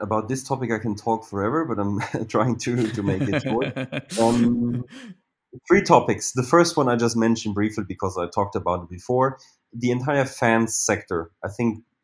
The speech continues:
Speaker 1: more research should be done there. It's obviously, like, one of the biggest revenue drivers for the sports industry, uh,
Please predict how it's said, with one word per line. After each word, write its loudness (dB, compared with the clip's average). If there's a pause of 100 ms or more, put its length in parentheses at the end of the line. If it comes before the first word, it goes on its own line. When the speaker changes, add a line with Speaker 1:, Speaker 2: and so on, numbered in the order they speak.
(120)
Speaker 1:
more 0
research -4
should -6
be -6
done 2
there. 2
It's -8
obviously, -2 (440)
like, -4
one 0
of -4
the 0
biggest 0
revenue 2
drivers -2
for -2
the -4
sports 0
industry, -2 (100)
uh, -6